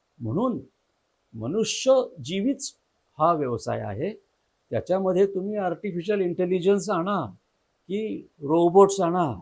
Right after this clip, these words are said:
जशी चीनमध्ये आता रोबोट्स बातम्या द्यायला सुरुवात करतायत. गंमत म्हणून, वैचित्र्य म्हणून ठीक आहे, पण मनुष्याची बुद्धी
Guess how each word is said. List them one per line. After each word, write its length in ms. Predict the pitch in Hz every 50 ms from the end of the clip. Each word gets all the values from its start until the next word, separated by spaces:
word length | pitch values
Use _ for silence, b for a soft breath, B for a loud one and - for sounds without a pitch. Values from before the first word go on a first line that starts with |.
| - _ _ _ _ _
जशी 240 | - 127 139 - 185
चीनमध्ये 480 | - - - 180 175 165 180 185 165 175
आता 200 | 180 165 170 170
रोबोट्स 460 | 175 165 170 170 160 185 185 185 - - - - _ _ _ _ _ _ _ _ _ _
बातम्या 320 | - 151 151 147 - 165 165
द्यायला 280 | 160 151 147 147 151
सुरुवात 320 | 147 147 151 131 127 135 131 - -
करतायत. 340 | 135 113 - - - 71 - - _ _ _ _ _ _ _ _ _ _ _ _ _ _ _ _ _ _ _
गंमत 560 | - 120 127 120 113 120 143 180 226 220 -
म्हणून, 580 | 190 180 165 180 180 180 185 180 180 185 185 175 - _ -
वैचित्र्य 580 | 135 135 139 135 - - 196 196 - 202 202 208
म्हणून 580 | 196 170 165 170 170 170 175 175 175 175 180 180 - _ _ _ _ _ _ _ _ _ _ -
ठीक 200 | 294 294 285 180
आहे, 120 | 123 - - _ _ _ _ _ _ _ _ _ _ _ _ _ _ _ _ _ _ _ _ _ _ _ _ _ _ _ _ _ _ -
पण 360 | 117 120 139 170 202 220 220 214 202 _ _ _ _ _ _ _ _ _ _ _ _ _ _ _ _ _ _ _ -
मनुष्याची 560 | 104 110 131 156 147 - - 147 147 - 170
बुद्धी 420 | 156 180 202 180 170 180 180 147